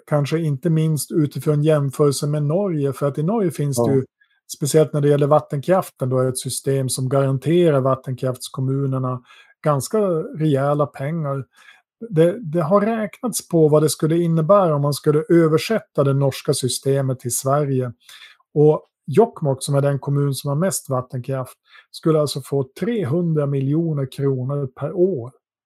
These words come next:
Speaker 1: Och det, det skulle vara ohyggligt mycket för den kommunen. När det gäller vindkraft, då sticker Sverige verkligen ut.
Speaker 2: Mm.
Speaker 1: För att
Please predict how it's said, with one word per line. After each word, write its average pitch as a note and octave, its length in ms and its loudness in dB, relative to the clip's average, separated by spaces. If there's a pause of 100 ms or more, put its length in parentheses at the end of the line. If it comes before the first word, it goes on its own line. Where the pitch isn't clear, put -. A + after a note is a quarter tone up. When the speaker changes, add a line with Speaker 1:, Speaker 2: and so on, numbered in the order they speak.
(180)
Speaker 1:
Och - 60 -6
det, D3+ 180 4
det D3+ 140 -4
skulle C#3+ 240 -4
vara C#3+ 200 -4 (180)
ohyggligt D#3 560 0
mycket B2+ 420 -4
för C3+ 80 -4
den B2 320 -4 (400)
kommunen. C3+ 720 -2 (1600)
När D3+ 140 4
det D#3 60 6
gäller D#3+ 220 6
vindkraft, F3 680 0 (200)
då D3 260 -6
sticker - 340 -6
Sverige C#3+ 440 0
verkligen C3+ 880 -6
ut. A#2+ 560 -12
Speaker 2:
Mm. A2+ 120 -2
Speaker 1:
För D3 120 6
att D#3 140 4